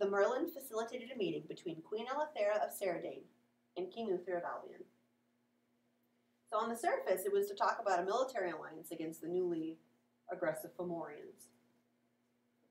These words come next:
It was also part of Uther's bid to become Pendragon. If the elves backed him, the other nations would probably fall in line. So this was the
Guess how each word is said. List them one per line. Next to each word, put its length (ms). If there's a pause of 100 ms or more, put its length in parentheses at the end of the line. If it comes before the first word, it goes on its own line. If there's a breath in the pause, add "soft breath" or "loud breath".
It 40
was 80
also 320
part 320
of 80
Uther's 260
bid 200
to 80
become 340
Pendragon. 440 (180)
If 140
the 120
elves 280
backed 340
him, 160
the 120
other 160
nations 520 (540)
would 120 (140)
probably 400
fall 300
in 60
line. 100 (2000)
So 60
this 120
was 120
the 80